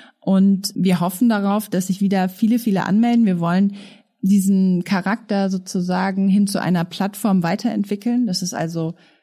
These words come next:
weggeht von diesem einmaligen Gespräch zu mehreren.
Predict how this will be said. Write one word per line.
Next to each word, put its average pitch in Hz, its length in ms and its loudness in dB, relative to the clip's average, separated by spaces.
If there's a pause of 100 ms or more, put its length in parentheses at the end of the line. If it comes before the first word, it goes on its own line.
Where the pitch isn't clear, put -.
weggeht 196 500 -2
von 180 160 0
diesem 170 260 0
einmaligen 190 640 2
Gespräch 208 480 -4
zu - 160 -2
mehreren. 226 800 2